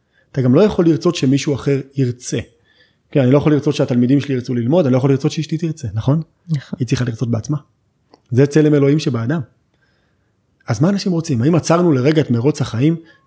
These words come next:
Speaker 1: ושאלנו את עצמנו את השאלה הכי פשוטה בעולם, מה אנשים רוצים? מה התולעת של בני אדם? והתשובה היא מרתקת, אנשים רוצים רק שני דברים. To feel loved and important. אנשים רוצים להרגיש חשובים ואהובים. בעלך הולך מבואס, הוא לא מרגיש חשוב ואהוב. או אצלך בבית, טפלי בזה,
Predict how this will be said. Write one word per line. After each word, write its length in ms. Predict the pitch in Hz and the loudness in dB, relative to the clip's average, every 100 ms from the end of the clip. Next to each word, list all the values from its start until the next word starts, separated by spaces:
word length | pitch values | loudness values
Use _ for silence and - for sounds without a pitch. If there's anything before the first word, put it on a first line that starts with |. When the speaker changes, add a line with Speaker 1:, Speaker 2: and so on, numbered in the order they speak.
| 113 | -8
Speaker 1:
ושאלנו 220 | 143 170 | -2 -2
את 60 | |
עצמנו 160 | 165 165 | 0 0
את 40 | |
השאלה 240 | 143 143 196 | 0 0 0
הכי 180 | - 220 | 0 -2
פשוטה 280 | 196 165 | 0 0
בעולם, 380 | 143 139 113 104 | 2 2 2 4
מה 180 | 156 196 | 2 2
אנשים 280 | 135 - 147 | 0 2 2
רוצים? 380 | 127 - 117 101 | 0 -2 -4 0
מה 140 | 135 | 0
התולעת 420 | 175 143 120 165 151 | 0 0 2 0 -2
של 100 | 117 | -2
בני 180 | 110 | 0
אדם? 220 | 104 98 92 - _ _ _ _ _ _ - | 0 -2 -6 -10 _ _ _ _ _ _ -4
והתשובה 440 | 110 117 - 139 | 0 0 2 2
היא 100 | 180 | 4
מרתקת, 520 | 160 135 185 - 107 | 4 2 0 0 -2
אנשים 200 | 123 113 | -2 0
רוצים 240 | 143 135 127 | 2 2 0
רק 100 | 117 | 0
שני 120 | 120 | -2
דברים. 260 | 101 98 90 - _ _ _ _ _ 143 | -2 -4 -6 -10 _ _ _ _ _ -6
To 40 | |
feel 180 | - 135 | 0 2
loved 260 | 117 113 123 - - | 4 0 -4 -10 -6
and 40 | |
important. 560 | 110 101 98 95 98 - _ _ _ - | -2 -2 -4 -8 -10 -14 _ _ _ -6
אנשים 180 | 127 165 | 0 2
רוצים 200 | 147 156 | 4 4
להרגיש 240 | 131 127 | 2 0
חשובים 400 | - 117 113 165 127 | -2 0 2 2 2
ואהובים. 320 | 104 95 92 | -2 -2 0
בעלך 260 | 117 139 143 | 2 2 2
הולך 200 | 135 131 | 0 0
מבואס, 440 | 110 135 185 - | 2 2 2 -2
הוא 80 | 151 | 2
לא 80 | 135 | 4
מרגיש 240 | 131 123 | 4 0
חשוב 300 | - 110 110 | -2 -2 0
ואהוב. 240 | 101 98 92 - - - | -2 -4 -6 -16 -18 -2
או 60 | 175 | 0
אצלך 240 | 175 185 | 0 0
בבית, 380 | 156 180 214 - - | 2 2 -2 -6 -10
טפלי 240 | 113 123 | -4 -2
בזה, 160 | 147 | 0